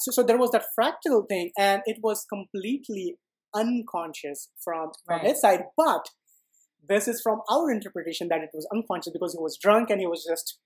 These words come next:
Speaker 1: doing, uh, like, gibberish in terms of <laughs> painting. But no, he, he, he had understood a
Speaker 2: Right.
Speaker 1: pattern in the nature. So you look at the tree and you look at the forest,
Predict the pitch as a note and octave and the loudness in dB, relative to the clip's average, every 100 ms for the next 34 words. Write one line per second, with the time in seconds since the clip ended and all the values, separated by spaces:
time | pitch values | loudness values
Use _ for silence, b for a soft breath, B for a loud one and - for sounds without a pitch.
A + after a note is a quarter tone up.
0 | _ _ - E3+ F#3+ F3+ E3+ D#3 D3+ D3+ | _ _ -8 0 0 0 -2 0 2 2
1 | D3+ D#3 D#3 _ - C#4 F4 A3+ A3 G3 | 0 -2 -4 _ 4 6 8 6 6 2
2 | G3 G3 F#3+ F3 - B3 A4+ A#4 G#3 F3+ | 0 4 2 4 4 4 4 6 6 6
3 | - B D4+ B B B _ - G3+ G3 | -2 B -2 B B B _ 10 12 12
4 | - - - G3 A#3+ G#3+ - G#3 A3 G#3+ | 8 0 -4 2 2 2 -2 -4 -4 -6
5 | F3+ G3+ G3 G3+ - F3+ G3 G#3+ G3 F#3 | -6 -4 -4 -6 -12 -8 -4 -2 -2 -2
6 | F3+ - A#3+ C4 C4 - E3 D3+ D3 _ | -2 0 0 0 -4 -4 -2 -2 -4 _
7 | _ _ _ _ - - G3+ G#3 A3+ G3 | _ _ _ _ -10 -2 4 4 4 0
8 | F3 - D#3+ D#3+ D#3+ E3 D#3 E3+ G3+ G#3+ | -2 -6 -6 -4 -4 -4 -4 0 2 2
9 | G3+ G3 - F#3 F#3 - _ _ F#3 F#3+ | 0 -2 -6 -6 -8 -12 _ _ -4 2
10 | A3 A3 - - F3 F#3+ D#3 D3+ - | 4 4 2 0 4 4 4 -2 -8